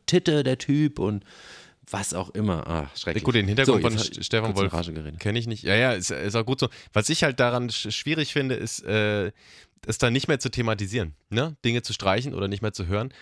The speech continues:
Speaker 2: Mit dem Hintergrund ist doch wunderbar. Hörst dir an, denkst du, oh krass, so haben die in den siebziger noch gelabert und so
Speaker 1: Mhm.
Speaker 2: oder gedacht.
Speaker 1: Mhm.
Speaker 2: Okay, wie denken wir denn heute? Das bringt doch voran.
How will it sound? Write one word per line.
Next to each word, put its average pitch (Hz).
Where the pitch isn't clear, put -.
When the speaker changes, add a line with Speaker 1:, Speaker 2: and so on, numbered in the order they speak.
Speaker 2:
Mit 110
dem 160
Hintergrund 202
ist -
doch 180
wunderbar. 180
Hörst 147
dir 139
an, 202
denkst 151
du, 165
oh 107
krass, -
so 120
haben 147
die 139
in 131
den -
siebziger 131
noch -
gelabert 110
und 85
so 76
Speaker 1:
Mhm. 85
Speaker 2:
oder 101
gedacht. 95
Speaker 1:
Mhm. -
Speaker 2:
Okay, 127
wie 104
denken 117
wir 113
denn 107
heute? 104
Das 143
bringt 135
doch 117
voran. 110